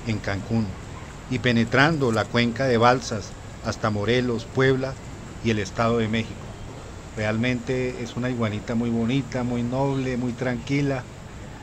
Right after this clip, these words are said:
Más bien está huyendo de nosotros y hace parte de, del paisaje del Parque Xcaret, que queda aquí en Cancún, México. Seguimos aquí en el Parque Xcaret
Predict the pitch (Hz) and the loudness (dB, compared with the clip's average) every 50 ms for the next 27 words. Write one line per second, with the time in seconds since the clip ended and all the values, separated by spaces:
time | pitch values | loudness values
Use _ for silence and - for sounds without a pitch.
0 | - - - 117 117 117 113 120 127 120 127 120 - - 123 120 120 113 123 123 | -14 -12 -6 -4 -2 -2 0 0 0 0 0 -2 0 0 0 0 2 2 2 2
1 | 120 117 120 120 120 117 107 101 95 - - 127 127 - - - 139 143 151 147 | 2 2 0 0 0 -2 -2 -4 -4 -4 -2 -2 -2 -4 -4 -2 -2 -2 -2 -4
2 | - - - - - - - - - - - - - - - - - - - 120 | -8 -12 -14 -14 -14 -14 -14 -14 -14 -12 -12 -12 -12 -12 -12 -14 -14 -4 2 6
3 | 117 117 113 110 135 131 - - 131 143 151 151 147 131 120 110 107 110 113 110 | 8 8 8 6 4 4 6 6 6 6 6 4 0 0 2 2 2 0 0 0
4 | 110 117 113 104 - 107 104 95 - - 131 117 117 113 127 131 131 135 - - | 2 2 2 2 2 -2 -2 -2 0 2 2 2 2 2 0 0 -2 -2 -6 -10
5 | - - - - - - - - - 110 104 95 95 - - 117 113 107 104 - | -14 -14 -14 -14 -14 -14 -12 -4 -2 -2 0 -2 -2 2 2 4 4 2 0 -2
6 | 131 131 127 127 - - 113 - - - 107 98 98 110 113 - - - - - | -2 -2 -2 -2 -4 -6 -6 -6 -4 -6 -4 -2 -2 -2 -2 -4 -8 -12 -12 -12
7 | - - - - - - 92 95 - 107 104 107 110 107 - - 110 107 110 107 | -14 -14 -12 -12 -10 -10 -10 -8 -6 -6 -4 -4 -4 -4 -4 -6 -4 -4 -4 -6
8 | 107 - - - - - - - - - - - 110 101 92 - 95 92 - - | -8 -10 -12 -14 -14 -14 -14 -16 -16 -16 -12 -10 -8 -8 -8 -8 -8 -8 -8 -8
9 | - 95 92 98 98 92 - - - - - - - - - - - - - - | -8 -8 -6 -6 -6 -8 -8 -10 -12 -12 -14 -14 -14 -14 -14 -14 -14 -14 -14 -14
10 | - - - - - - - - - - 240 - - - - - - - - - | -14 -14 -14 -16 -16 -16 -16 -14 -14 -14 -14 -14 -16 -16 -16 -18 -18 -18 -18 -20
11 | - - _ _ _ _ _ _ _ _ _ _ _ - - - - - - - | -20 -20 _ _ _ _ _ _ _ _ _ _ _ -20 -20 -20 -20 -20 -20 -20
12 | - - - - - - 120 107 123 135 156 175 - 160 135 147 - 135 160 165 | -20 -10 -2 2 2 4 6 6 6 6 6 6 6 6 6 6 4 4 4 6
13 | 151 123 113 110 104 - 120 117 113 - 139 135 - - - 117 107 107 107 107 | 6 6 4 2 4 4 4 4 4 4 2 2 2 4 4 4 4 4 2 2
14 | 98 | 0